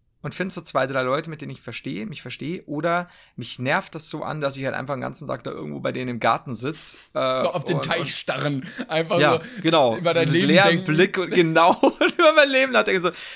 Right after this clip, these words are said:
Speaker 1: "So, jetzt hock ich da also im Big Brother Haus.
Speaker 2: Scratch.
Speaker 1: Mann, war's die Gage wert?" Ja. <laughs>
Speaker 2: Okay, das, <laughs> das bin ich. Ihr fragt euch
Speaker 1: Also
Speaker 2: vielleicht,
Speaker 1: ich
Speaker 2: "Wie bin ich hier hingekommen? Das
Speaker 1: Ja,
Speaker 2: ist
Speaker 1: ich
Speaker 2: meine Geschichte."
Speaker 1: Ja, <laughs> so. Ich glaub nicht, ich weiß es nicht. Würdest du das?
Speaker 2: Ah,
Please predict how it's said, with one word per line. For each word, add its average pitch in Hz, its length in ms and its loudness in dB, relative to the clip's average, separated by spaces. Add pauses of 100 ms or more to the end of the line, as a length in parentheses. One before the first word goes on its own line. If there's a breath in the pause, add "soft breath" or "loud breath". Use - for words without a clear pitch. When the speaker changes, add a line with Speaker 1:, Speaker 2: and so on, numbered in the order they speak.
(160 loud breath)
Speaker 1:
"So, 127 180 0
jetzt 107 200 0
hock 104 160 -6
ich 95 100 -12
da 92 140 -4
also - 300 -8
im - 160 -16
Big - 180 -18
Brother - 300 -12
Haus. - 120 -2
Speaker 2:
Scratch. 190 460 2
Speaker 1:
Mann, 104 80 0
war's 117 140 -6
die 117 140 -6
Gage 123 460 4
wert?" 127 320 2
Ja. 156 220 4 (100)
<laughs> - 80 -16
Speaker 2:
Okay, 156 440 4 (100)
das, 139 260 -2 (140)
<laughs> 135 100 -4
das 170 300 0
bin 160 160 -4
ich. 139 280 0 (260 soft breath)
Ihr 123 100 -6
fragt 156 200 2
euch 147 140 0
Speaker 1:
Also 143 140 2
Speaker 2:
vielleicht, 139 240 0
Speaker 1:
ich - 40 -20 (120)
Speaker 2:
"Wie 113 140 -6
bin 117 120 -2
ich 107 120 -4
hier 117 100 -6
hingekommen? 104 540 -8 (280 soft breath)
Das 95 360 -6
Speaker 1:
Ja, 120 180 2
Speaker 2:
ist 127 60 6
Speaker 1:
ich 113 60 -2
Speaker 2:
meine 104 160 -6
Geschichte." 104 540 -8 (460 soft breath)
Speaker 1:
Ja, 254 160 4 (400)
<laughs> - 340 -4
so. - 320 -4 (340 loud breath)
Ich 165 200 -4
glaub 147 240 2
nicht, 156 240 -8
ich - 120 -10
weiß 190 260 0
es - 160 -8
nicht. 131 260 -10
Würdest - 240 -6
du 110 80 -6
das? 220 280 -8 (880 soft breath)
Speaker 2:
Ah, 139 400 -6